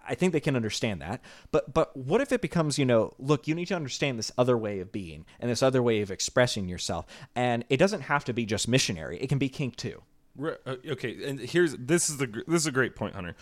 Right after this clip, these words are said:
Speaker 2: They, they purposely are semantically overloading the term love in this article.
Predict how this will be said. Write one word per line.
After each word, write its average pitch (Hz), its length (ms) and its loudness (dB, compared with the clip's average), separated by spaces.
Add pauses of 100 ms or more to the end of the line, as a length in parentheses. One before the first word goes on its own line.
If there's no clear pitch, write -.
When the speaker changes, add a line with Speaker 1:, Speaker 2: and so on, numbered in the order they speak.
(340)
Speaker 2:
They, 185 520 2
they 143 360 0 (640)
purposely 214 580 2
are 135 100 4
semantically 139 760 -2
overloading 120 600 0
the 104 80 -4
term 101 340 -2
love 95 360 0
in 95 160 -8
this 90 160 -8
article. 80 480 -12